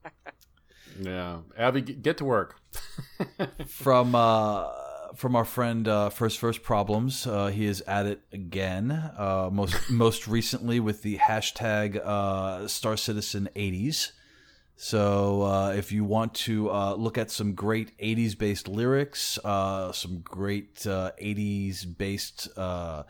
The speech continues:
Speaker 2: uh, J pegs or Photoshops, uh, all based around Star Citizen, go check out the hashtag, hashtag Star Citizen eighties.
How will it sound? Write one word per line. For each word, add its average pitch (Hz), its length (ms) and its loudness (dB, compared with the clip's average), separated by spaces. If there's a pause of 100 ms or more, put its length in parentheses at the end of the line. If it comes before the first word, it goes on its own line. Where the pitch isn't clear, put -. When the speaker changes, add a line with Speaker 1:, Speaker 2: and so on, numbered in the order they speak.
(760)
Speaker 2:
uh, 65 540 -6 (200)
J 107 240 0
pegs 113 400 8
or 92 60 -2
Photoshops, 120 1040 0
uh, 98 380 4
all 107 200 2
based 104 360 0
around 98 220 -2
Star 123 260 0
Citizen, 101 460 -2
go 98 120 -2
check 104 320 -4
out 95 280 -2
the 90 240 -4
hashtag, 98 720 -4
hashtag 90 480 -8
Star 80 200 -8
Citizen 85 480 -8
eighties. 113 560 -8